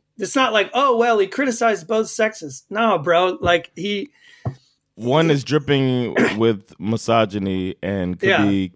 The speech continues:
Speaker 2: perceived as hatred, and
Speaker 1: Mm-hmm.
Speaker 2: the other is just criticism.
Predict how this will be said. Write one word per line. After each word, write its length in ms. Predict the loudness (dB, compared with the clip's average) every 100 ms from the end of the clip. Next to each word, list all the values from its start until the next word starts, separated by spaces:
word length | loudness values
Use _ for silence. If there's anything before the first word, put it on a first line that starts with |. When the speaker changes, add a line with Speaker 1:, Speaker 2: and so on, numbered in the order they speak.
| _
Speaker 2:
perceived 520 | -6 -4 2 2 2
as 140 | 0 0
hatred, 600 | -2 -2 -2 -4 -6 -10 _ _ _ _
and 200 | -4 -2
Speaker 1:
Mm-hmm. 440 | 0 0 -2 -4 -2
Speaker 2:
the 140 | 0
other 280 | 2 2 0
is 180 | 0 -4
just 220 | -10 -8
criticism. 560 | -6 -6 -8 -12 -14